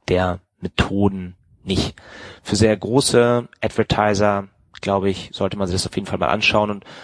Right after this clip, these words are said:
man kann auch gerne den Google-Ansprechpartner mal fragen, ob man für diese Beta dann schon freigeschaltet werden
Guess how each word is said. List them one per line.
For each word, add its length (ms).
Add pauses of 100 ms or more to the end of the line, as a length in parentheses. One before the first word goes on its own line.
(120)
man 100
kann 160
auch 140
gerne 180
den 60
Google-Ansprechpartner 920
mal 320 (100)
fragen, 440
ob 120
man 140
für 140
diese 160
Beta 240
dann 120
schon 140
freigeschaltet 640
werden 180